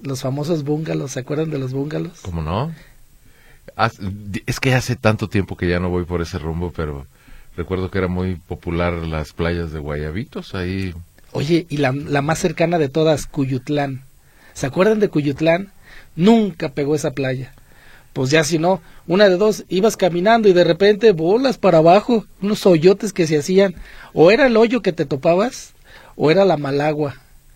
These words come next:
Speaker 1: que de repente
Speaker 2: No,
Speaker 1: la
Speaker 2: pues.
Speaker 1: traías en las ca-, en la cabeza, ¿y qué onda?
Speaker 2: No, Mario, pues esos no eran descansos, eran sufrimientos.
Speaker 1: <laughs> Y luego la ola, la famosa ola,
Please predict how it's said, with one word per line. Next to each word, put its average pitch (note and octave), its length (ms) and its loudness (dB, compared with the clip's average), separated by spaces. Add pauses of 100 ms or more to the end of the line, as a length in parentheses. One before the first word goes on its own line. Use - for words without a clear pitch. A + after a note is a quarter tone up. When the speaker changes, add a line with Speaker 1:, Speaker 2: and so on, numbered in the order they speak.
(140)
Speaker 1:
que D3 140 -6
de C#3+ 140 -4
repente E3 520 0
Speaker 2:
No, F3+ 60 8
Speaker 1:
la E3+ 80 10
Speaker 2:
pues. - 80 0
Speaker 1:
traías E3 360 6
en F3+ 120 4
las D3+ 200 2
ca-, E3 220 -2
en C#3+ 140 2
la D3 140 0
cabeza, D3+ 480 2
¿y D#3+ 160 0
qué F3+ 140 0
onda? F3+ 380 0 (800)
Speaker 2:
No, C#3+ 180 -4
Mario, F#2 300 2
pues D2+ 200 -12
esos E2 260 -8
no F2+ 100 -2
eran G2 180 -2
descansos, F2+ 640 -8
eran F#2 200 -4
sufrimientos. G#2 880 0 (100)
Speaker 1:
<laughs> - 0 - (460)
Y D#3+ 120 2
luego E3+ 420 6
la C#3+ 160 4
ola, D#3+ 320 2
la C#3+ 160 -2
famosa C#3+ 380 -4
ola, D3+ 160 -4